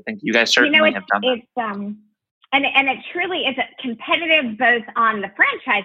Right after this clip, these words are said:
Speaker 2: level, but also on the, on, on the local level. Um,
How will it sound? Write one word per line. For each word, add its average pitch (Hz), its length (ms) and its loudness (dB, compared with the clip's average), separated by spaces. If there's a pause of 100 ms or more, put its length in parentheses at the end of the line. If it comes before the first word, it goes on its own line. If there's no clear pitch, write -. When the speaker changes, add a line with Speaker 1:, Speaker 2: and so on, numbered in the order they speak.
(120)
Speaker 2:
level, 202 340 -2
but 247 120 -2 (100)
also 220 720 0 (560)
on 302 280 6
the, 220 280 -6
on, 233 400 -6
on 208 260 -4
the 180 220 -2 (120)
local 226 480 -6
level. 151 540 -8 (380)
Um, 202 240 2